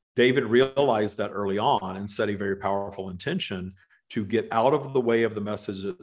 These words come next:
as much as humanly possible and allow our consciousness to flow with as little filtration as possible. Certainly, we are utilizing his intellect and vocabulary to communicate.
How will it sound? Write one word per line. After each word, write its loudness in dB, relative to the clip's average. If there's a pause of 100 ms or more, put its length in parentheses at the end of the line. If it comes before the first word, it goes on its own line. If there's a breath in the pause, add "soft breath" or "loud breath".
as -10
much -2
as -6 (200)
humanly -2
possible -2 (760 loud breath)
and -2
allow 4
our 4
consciousness -6
to -10
flow 0 (260 soft breath)
with -4
as 0
little 2
filtration -6
as -14
possible. -14 (640)
Certainly, 0
we 0
are -2
utilizing -2
his -8
intellect -8
and -8
vocabulary -4
to -14
communicate. -10